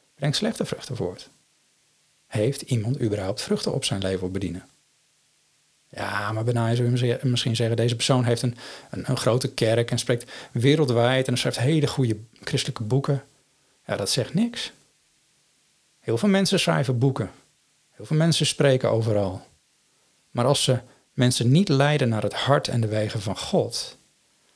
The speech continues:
en als ik niet kan traceren of ze gezonde discipelen voortbrengen, en als er geen mensen tot bekering komen, maar ze alleen maar, nou, bijvoorbeeld alleen maar christenen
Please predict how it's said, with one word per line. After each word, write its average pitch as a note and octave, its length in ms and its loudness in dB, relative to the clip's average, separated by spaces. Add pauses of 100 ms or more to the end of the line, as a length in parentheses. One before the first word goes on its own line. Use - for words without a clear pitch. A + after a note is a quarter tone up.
(140)
en C3 180 2
als B2 200 2
ik - 80 -8
niet - 260 4
kan B2+ 200 4
traceren D#3 560 2
of A#2+ 120 -2
ze B2+ 120 -2
gezonde A#2 400 2
discipelen C3+ 480 0
voortbrengen, G2+ 720 -2 (500)
en A#2+ 100 -4
als - 140 0
er C#3+ 60 4
geen G3 240 4
mensen D#3 260 2
tot A#2 140 0
bekering D3+ 460 2
komen, G#2 340 2
maar A2+ 100 0
ze - 80 0
alleen C#3 280 2
maar, A#2+ 240 2 (400)
nou, - 140 -4
bijvoorbeeld A#2 320 -2
alleen A#2 140 4
maar A2 120 0
christenen A#2+ 420 2